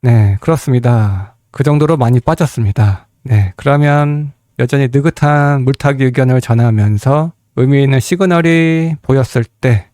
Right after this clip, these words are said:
그때 같이 체크를 하면 될 것 같습니다. 너무 걱정하지 마십시오. 네, 산이 높았기 때문에 골이 깊은 것이고 골이 깊기 때문에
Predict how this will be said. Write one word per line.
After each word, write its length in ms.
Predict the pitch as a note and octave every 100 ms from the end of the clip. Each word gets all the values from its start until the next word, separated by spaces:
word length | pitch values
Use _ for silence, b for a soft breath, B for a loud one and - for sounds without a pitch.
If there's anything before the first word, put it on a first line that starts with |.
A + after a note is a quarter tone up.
| -
그때 460 | A#2 - A#2 C3+
같이 320 | - G#2+ -
체크를 340 | A2 C3 - A#2+
하면 260 | B2+ D#3+
될 140 | D3 A#2
것 120 | C3+
같습니다. 420 | G#2 A2 G#2 G2 b _
너무 180 | D#3 F3+
걱정하지 460 | C#3+ D3 F3+ F3+
마십시오. 580 | F3+ B2 - - C#3+ A#2+ - _
네, 420 | B2+ A2 G2+ F#2+ _ _
산이 200 | E3+ E3+
높았기 420 | C3+ - C#3+ -
때문에 400 | C#3 C#3 C3+ C3+
골이 240 | C3 C#3+ C3
깊은 300 | C3 - C3
것이고 560 | B2 - B2+ E3 F#3 - _
골이 280 | - C#3+ C#3
깊기 300 | - B2+ C#3+
때문에 560 | - C3 C3+ D3+ E3